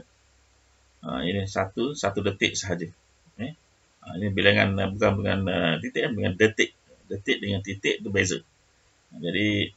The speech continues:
dua titik tapi satu detik. Okey. Jadi, masa satu detik bersamaan satu per lima puluh, bahagikan, eh, satu bagi lima puluh, kita akan dapat kosong perpuluhan kosong dua saat. Okey.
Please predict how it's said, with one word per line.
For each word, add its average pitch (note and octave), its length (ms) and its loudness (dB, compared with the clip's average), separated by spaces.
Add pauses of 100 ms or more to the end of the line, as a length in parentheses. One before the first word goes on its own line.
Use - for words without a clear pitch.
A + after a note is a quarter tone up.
(220)
dua D#3+ 400 4
titik - 480 0
tapi - 240 0
satu - 480 -2 (160)
detik. - 400 -4 (320)
Okey. D#3 180 -8 (680)
Jadi, F2+ 160 -10
masa G2+ 240 4
satu G2+ 160 6
detik F#2 400 2
bersamaan F2 400 2
satu - 320 -2
per - 160 -6
lima D#2+ 160 -2
puluh, C#3 400 2
bahagikan, F2 800 0
eh, C3+ 80 -10 (460)
satu G2+ 240 2
bagi F2+ 240 4
lima E2+ 160 -2
puluh, G2 240 0
kita - 160 -8
akan E2 240 -4
dapat - 160 4
kosong F2+ 400 -2
perpuluhan E2+ 160 -2
kosong E2+ 240 -8
dua B2 140 2 (340)
saat. - 320 -10 (240)
Okey. C#3+ 160 -6